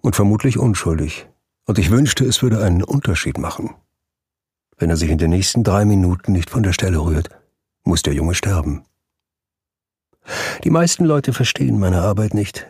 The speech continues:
Sie glauben, der Mord wäre das Schwere.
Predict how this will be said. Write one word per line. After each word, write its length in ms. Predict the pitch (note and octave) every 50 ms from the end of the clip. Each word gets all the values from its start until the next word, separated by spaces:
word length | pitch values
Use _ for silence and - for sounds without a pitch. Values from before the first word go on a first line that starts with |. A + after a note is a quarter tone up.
| - _ -
Sie 140 | - -
glauben, 340 | F#2+ G2+ A2+ B2 B2+ C3+ C3 - - - -
der 120 | - B2 A2
Mord 760 | A#2 B2 C3+ D3 D#3 B2 G2+ - - - - - - - _ _ _
wäre 240 | - D#2+ D#2+ D2+ E2
das 180 | - D2+ D2+ -
Schwere. 600 | - - D#2+ D#2 D#2+ E2 E2+ E2+ E2 E2+ -